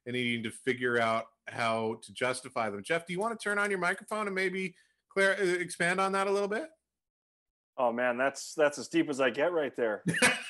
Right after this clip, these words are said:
Speaker 2: Uh, no, I, I guess that's kind of the, it's, it seems like the, a lot of, uh, a lot of the story that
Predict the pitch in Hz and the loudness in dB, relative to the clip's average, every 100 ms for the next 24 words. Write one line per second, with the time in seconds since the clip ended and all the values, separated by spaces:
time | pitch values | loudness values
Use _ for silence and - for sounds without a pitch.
0 | - 277 - - - - _ _ _ _ | -2 -2 -2 -10 -8 -8 _ _ _ _
1 | - 117 120 120 175 156 147 185 202 196 | -4 2 4 4 4 2 4 8 8 8
2 | 185 196 196 190 208 - 190 - 202 202 | 4 2 2 4 4 4 2 2 0 0
3 | 175 160 151 139 139 - 151 - 175 - | 2 6 6 6 0 -6 -10 -10 -12 -16
4 | 175 - 196 208 185 170 151 - 143 127 | -18 -12 -8 -6 -4 -2 -2 0 2 2
5 | 120 - _ - 131 123 131 139 139 117 | 0 -6 _ -12 -8 -2 0 0 -2 -4
6 | - - _ _ _ _ _ _ - 113 | -16 -20 _ _ _ _ _ _ -14 -8
7 | 113 107 - _ - 120 131 147 143 120 | -6 -8 -10 _ -8 0 2 2 0 -4
8 | 123 - - 139 135 143 131 123 | -12 -12 -10 -4 0 0 -2 -4